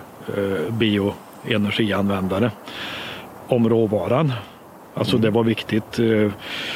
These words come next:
Speaker 1: såga, koka, elda. Den diskussionen fanns ju åttiotalet i alla fall, definitivt intensivt, va? Och vi har ju pratat om det här <clears throat> träfiber, eh, vad kallas det?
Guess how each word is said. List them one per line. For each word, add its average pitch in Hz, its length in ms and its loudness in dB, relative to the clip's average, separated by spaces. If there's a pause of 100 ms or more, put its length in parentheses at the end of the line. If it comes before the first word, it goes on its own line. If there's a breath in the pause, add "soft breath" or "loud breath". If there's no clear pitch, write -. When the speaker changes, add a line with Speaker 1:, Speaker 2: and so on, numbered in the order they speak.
(360 loud breath)
Speaker 1:
såga, 113 440 4
koka, 117 360 4
elda. 107 520 2
Den 113 180 4
diskussionen 110 580 4
fanns 104 320 0
ju 104 140 4
åttiotalet 107 600 0
i 135 40 4
alla 123 120 4
fall, 107 200 2
definitivt 110 600 0
intensivt, 113 640 2
va? 120 80 4
Och 107 240 0 (260)
vi 113 180 4 (120)
har 113 80 2
ju 113 60 2
pratat 107 400 0
om 104 80 2
det 104 100 2
här 101 240 2 (200)
<clears throat> 170 300 4 (640 loud breath)
träfiber, 101 840 2
eh, 92 60 -2 (1080)
vad 110 100 -2
kallas 104 240 0
det? 104 140 -2